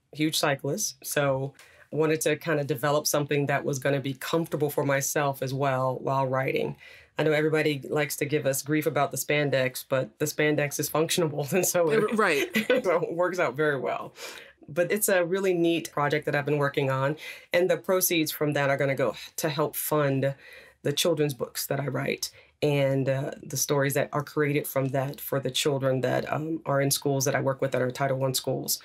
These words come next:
Speaker 1: And that's all part of our being socially responsible to our society that we live in to ensure that we can help those. So I do a lot of volunteer work on, on top of all of these other things that I do, um, helping kids to read and to learn a little bit more about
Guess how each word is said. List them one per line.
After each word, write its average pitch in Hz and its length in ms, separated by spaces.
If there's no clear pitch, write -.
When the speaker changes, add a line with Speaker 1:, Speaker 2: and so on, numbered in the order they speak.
Speaker 1:
And 180 160
that's 175 240
all 160 240
part 151 280
of 143 160
our 131 340
being 160 200
socially 143 360
responsible - 680
to 151 140
our 131 120
society 139 460
that 127 180
we 143 80
live 139 280
in 143 280
to 151 140
ensure 143 320
that 135 120
we 143 120
can 131 160
help 135 300
those. - 360
So - 380
I 151 80
do 151 160
a - 20
lot 139 140
of 131 60
volunteer 135 480
work - 260
on, - 380
on 143 120
top 135 260
of - 100
all 156 160
of 147 60
these 135 180
other - 160
things - 260
that - 80
I - 100
do, - 240
um, 139 240
helping 143 280
kids - 340
to - 140
read 127 400
and 127 200
to 135 120
learn 139 380
a - 40
little 135 160
bit 131 120
more 135 160
about 139 380